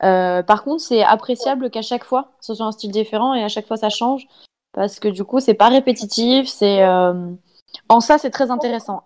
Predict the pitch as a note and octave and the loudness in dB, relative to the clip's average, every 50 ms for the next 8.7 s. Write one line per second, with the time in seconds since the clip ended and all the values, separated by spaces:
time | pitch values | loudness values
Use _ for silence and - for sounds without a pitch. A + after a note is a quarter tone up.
0 | - - G#3+ G#3+ - - - A#3+ A#3 C4 F#4 - _ _ _ _ _ _ _ F#4+ | 0 0 0 0 0 -4 0 2 2 2 0 -2 _ _ _ _ _ _ _ -20
1 | _ _ _ _ _ _ _ _ _ - G3+ G3 G3 F#3+ F3+ E3+ A#2+ F#2+ - - | _ _ _ _ _ _ _ _ _ -6 -4 -2 -2 -2 -2 -4 -4 -4 -6 -6
2 | - - - - - _ _ _ _ _ _ _ _ _ _ _ _ _ _ _ | -10 -14 -18 -20 -20 _ _ _ _ _ _ _ _ _ _ _ _ _ _ _
3 | _ _ - - - G#3 A3+ A#3 B3 C4 A#3 G3 F3+ F#3 - - - - - - | _ _ -18 -10 -6 -2 0 4 6 6 8 6 4 2 -2 -8 -14 -14 -14 -16
4 | - _ _ G#3+ G#3 G#3+ G#3+ A3 G#3 A3+ G#3+ B3+ B3+ C4 B3+ - A#3+ - - B3 | -18 _ _ 2 4 6 6 6 4 2 2 2 2 2 0 -4 -10 -8 -2 0
5 | A#3 A3+ G#3+ A3 G#3 G#3 G3+ A#3 C4 C#4 C4 - G#3+ G3 - A3+ G#3+ G3+ A3 A3 | 0 2 2 0 -2 -2 -2 -2 -2 -2 -4 -10 -10 -4 -2 -2 -2 -2 -2 -4
6 | G#3+ - - G#3 - _ A3+ A3 A3 A3+ A3+ A3 A3 A3 G#3+ A3+ G#3+ G#3 G#3 G#3 | -4 -6 -8 -10 -10 _ -14 -14 -12 -6 -2 -2 -2 -2 -2 -6 -4 0 0 0
7 | A3 A3 G#3 - - G#3 G3 G3+ G3 F3+ F3+ F3+ F3+ F3+ F3+ F3+ F3 F3 F3 F3 | 0 -2 -6 -10 -12 -10 -2 0 2 2 2 2 0 0 0 -2 -2 -4 -6 -8
8 | - F#3+ G3 F#3 F#3 F3+ E3+ D#3+ D#3 F#3 G3 G#3+ G#3+ G#3+ | -8 -6 -2 0 0 0 2 2 2 2 2 0 0 -2